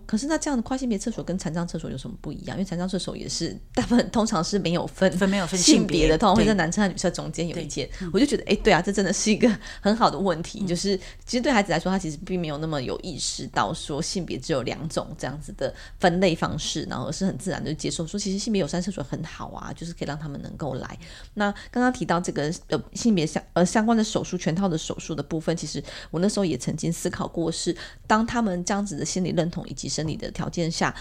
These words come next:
Speaker 1: 当我们，像我自己很喜欢冬天泡温泉，因为现在又到了冬季，
Speaker 2: 对。
Speaker 1: 那泡如果裸汤的时候，
Speaker 2: 嗯。
Speaker 1: 他到底该怎么去，
Speaker 2: 嗯。
Speaker 1: 呃，选择，或是他该怎么处理，所以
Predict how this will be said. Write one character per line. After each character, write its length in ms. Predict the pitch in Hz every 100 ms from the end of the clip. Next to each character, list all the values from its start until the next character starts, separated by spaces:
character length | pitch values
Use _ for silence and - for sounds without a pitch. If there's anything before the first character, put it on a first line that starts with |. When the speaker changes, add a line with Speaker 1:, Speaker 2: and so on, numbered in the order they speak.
| - -
Speaker 1:
当 200 | 175 185 -
我 100 | 170
们， 180 | 135 117 -
像 140 | 254
我 40 | 175
自 100 | -
己 100 | 202
很 100 | 160
喜 80 | 127
欢 140 | 143
冬 160 | 156 156
天 180 | 147
泡 160 | 156 160
温 140 | 139 -
泉， 140 | -
因 40 | 175
为 40 |
现 140 | 190
在 60 | 185
又 60 | 185
到 100 | 208
了 80 | 175
冬 300 | - 196 165
季， 180 | 175 160
Speaker 2:
对。 80 | - - -
Speaker 1:
那 100 | 240
泡 300 | 233 254 214
如 180 | 185 185
果 100 | 180
裸 220 | 190 -
汤 180 | - 220
的 80 | 202
时 160 | -
候， 80 | 170
Speaker 2:
嗯。 40 | 160
Speaker 1:
他 100 | 190
到 180 | 214
底 120 | 180 202
该 140 | 147
怎 160 | 160 -
么 60 | -
去， 380 | - - 175 147
Speaker 2:
嗯。 140 | 196 156 - -
Speaker 1:
呃， 200 | - 147
选 340 | 165 - 139 147
择， 300 | 131 101 175
或 100 | 165
是 120 | 170
他 100 | 156
该 100 | 170
怎 80 | 131
么 80 |
处 160 | 131 151
理， 80 | 127
所 140 |
以 60 | 127